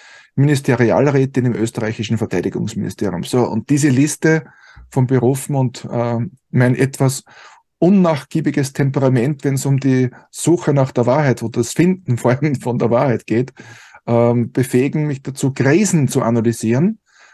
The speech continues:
Und zwar so zu analysieren, dass wir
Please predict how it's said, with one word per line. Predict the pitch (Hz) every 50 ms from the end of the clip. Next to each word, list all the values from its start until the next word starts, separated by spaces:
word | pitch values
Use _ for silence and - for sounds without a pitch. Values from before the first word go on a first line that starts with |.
| _ _ _
Und | - 131 131
zwar | - - 156 160
so | 156 - 170 185
zu | 180 180 185
analysieren, | 151 156 156 151 160 147 135 - 139 143 156 180 180 180
dass | - 156 135 131
wir | 143 151 156 151 156 143 139